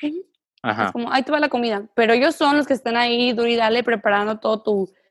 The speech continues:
Speaker 1: festín delicioso. No es tampoco nada más pan de
Speaker 2: Exactamente.
Speaker 1: elote, pan de muerto,
Speaker 2: Pan de elote.
Speaker 1: pozole. No,
Speaker 2: <laughs>
Speaker 1: o sea, hay una, hay una preparación ahí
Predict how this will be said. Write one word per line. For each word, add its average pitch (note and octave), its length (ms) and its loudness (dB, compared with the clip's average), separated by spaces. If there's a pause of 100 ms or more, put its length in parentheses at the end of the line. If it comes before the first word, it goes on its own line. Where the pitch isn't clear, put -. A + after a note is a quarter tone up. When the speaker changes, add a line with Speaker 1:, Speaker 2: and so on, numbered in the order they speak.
(320)
Speaker 1:
festín B3 440 2
delicioso. B3+ 520 0
No B3 200 0
es A#3 160 2
tampoco A#3+ 360 -2
nada A3+ 240 0
más A3+ 260 0 (1200)
pan F4+ 240 2
de D4 60 4
Speaker 2:
Exactamente. C#4 460 0
Speaker 1:
elote, A#3+ 440 0 (420)
pan F4 200 0
de D4 80 4
muerto, F4 280 0 (100)
Speaker 2:
Pan C4 140 4
de A3+ 80 2
elote. - 380 -10
Speaker 1:
pozole. F#4+ 840 2
No, A3 240 -2
Speaker 2:
<laughs> - 420 -2
Speaker 1:
o D#3 40 -4
sea, G#3 340 0
hay B3 180 2
una, D#4+ 580 2 (280)
hay C4+ 160 -2
una F4+ 140 2
preparación A#3 680 0
ahí A#3 460 -4